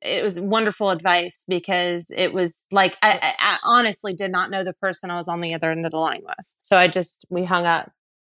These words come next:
So of course, as you can imagine, I felt like the rug was ripped out from underneath me and I was devastated. And thank God I was with family and I was crying and just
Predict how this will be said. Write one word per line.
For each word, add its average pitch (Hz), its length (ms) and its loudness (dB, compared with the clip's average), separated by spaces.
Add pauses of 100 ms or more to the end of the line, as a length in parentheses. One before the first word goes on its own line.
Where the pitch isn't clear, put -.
(220)
So 226 680 6 (420)
of 226 180 4
course, 262 540 4 (100)
as 208 160 -6
you 208 80 -8
can 233 140 0
imagine, 185 540 -2
I 185 180 -4
felt 185 240 0
like 185 260 -2
the 185 100 -2
rug 180 280 2
was 180 200 -6
ripped 180 200 -2
out 175 280 -2
from 180 140 -8
underneath 175 460 -2
me 170 360 -2 (400)
and 175 80 2
I 175 40 6
was 175 160 2
devastated. 175 880 2 (180)
And 175 320 2
thank 185 200 2
God 180 160 8
I 180 40 6
was 175 160 0
with 185 140 -2
family 165 600 -4 (340)
and 175 80 -4
I 175 40 0
was 170 140 -4
crying 175 680 4 (400)
and 170 320 2 (240)
just - 300 0